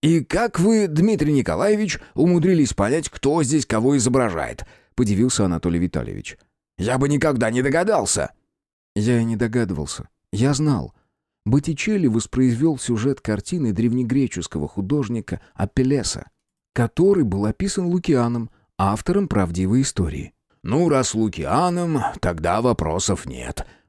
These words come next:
проворчал сыщик. «Судя по названию его сочинения, свидетель он надежный. Так какие идеи, господа?» Терентьев обвел друзей вопрошающим взглядом,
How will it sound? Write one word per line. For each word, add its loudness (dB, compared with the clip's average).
проворчал 0
сыщик. -6
«Судя 2
по 0
названию 0
его 4
сочинения, 2
свидетель 2
он 2
надежный. 0
Так -2
какие 2
идеи, 2
господа?» 0
Терентьев 2
обвел 2
друзей 4
вопрошающим 0
взглядом, 0